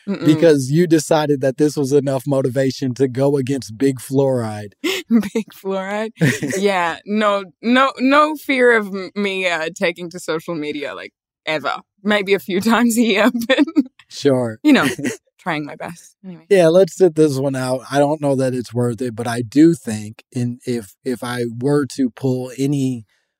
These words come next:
Speaker 2: uh, big conclusion out of everything that I read, you opting to just drink Mountain Valley sounds like a better choice than to, uh, to overexpose yourself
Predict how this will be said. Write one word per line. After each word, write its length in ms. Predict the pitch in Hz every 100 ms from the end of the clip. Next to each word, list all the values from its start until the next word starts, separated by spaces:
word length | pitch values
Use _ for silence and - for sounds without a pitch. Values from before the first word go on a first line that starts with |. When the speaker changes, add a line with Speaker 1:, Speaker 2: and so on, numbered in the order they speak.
| -
Speaker 2:
uh, 180 | 123 117
big 360 | 101 147 180 -
conclusion 800 | 151 139 - 143 139 107 110 107
out 220 | 101 107
of 160 | 98 104 _ -
everything 460 | 120 113 117 123 113
that 100 | 110
I 120 | 107
read, 460 | 104 117 135 151 147 _ _ _ -
you 560 | 123 123 170 190 190 143 -
opting 540 | 131 135 - 135 131 -
to 120 | 127
just 420 | 107 131 131 -
drink 300 | 135 127 -
Mountain 380 | 127 120 120 110
Valley 580 | 117 117 110 104 98 - _ _ _
sounds 540 | - 160 143 143 131
like 200 | 127 -
a 120 | 123
better 480 | 117 127 131 127 120
choice 580 | - 120 107 104 101 -
than 480 | 110 113 110 110 95
to, 460 | - 123 113 107 104
uh, 320 | 104 104 101 110 -
to 240 | 131 120 -
overexpose 1120 | 151 170 156 135 123 113 98 - 120 107 104 117
yourself 680 | 107 98 - 104 98 92